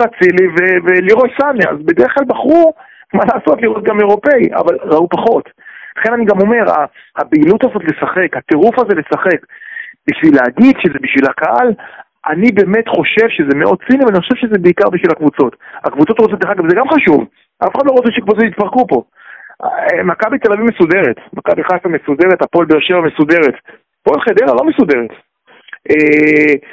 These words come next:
הפועל פתח תקווה, לא יודע מה עתידה. זאת אומרת, קבוצות שהם, יש להם כוכבית של, אה, נושאים כלכליים מעל הראש,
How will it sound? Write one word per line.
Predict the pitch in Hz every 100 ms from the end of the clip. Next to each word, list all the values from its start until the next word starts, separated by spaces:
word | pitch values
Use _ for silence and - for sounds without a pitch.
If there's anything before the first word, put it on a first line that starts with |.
| - - - - - - - _ -
הפועל | - 226
פתח | 254 220 -
תקווה, | 294 233 226
לא | 147 143
יודע | 180 240
מה | 285 269
עתידה. | 269 165 147 117
זאת | -
אומרת, | 156 135
קבוצות | 135 135 208 233
שהם, | - 240
יש | 185 202 220
להם | 190
כוכבית | - 147 135 202
של, | - 180 143
אה, | 127 127 123 120 120 120
נושאים | 123 - 226
כלכליים | 214 196 143 135 208
מעל | 180 165
הראש, | 160 202 285 -